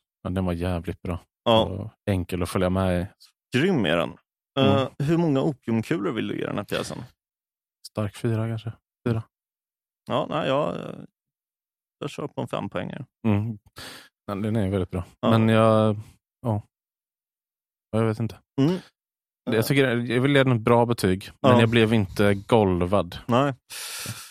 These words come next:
Speaker 1: Då ska vi kolla på Hemsöborna T V-serien till nästa vecka.
Speaker 2: Just det, det ska vi göra. Eh, det ska bli roligt,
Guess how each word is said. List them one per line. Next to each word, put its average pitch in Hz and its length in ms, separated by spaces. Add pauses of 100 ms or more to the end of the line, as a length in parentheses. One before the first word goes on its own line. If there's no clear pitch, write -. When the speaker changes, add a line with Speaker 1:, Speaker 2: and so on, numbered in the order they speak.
(600)
Speaker 1:
Då 104 40
ska 123 100
vi 113 80
kolla 104 220
på 101 100
Hemsöborna 95 580
T 104 160
V-serien 95 340
till 107 80
nästa - 180
vecka. - 140
Speaker 2:
Just 196 220
det, 95 200
det 127 120
ska - 140
vi 131 60
göra. 90 220 (200)
Eh, 52 1500 (500)
det 120 180
ska - 160
bli 123 140
roligt, - 500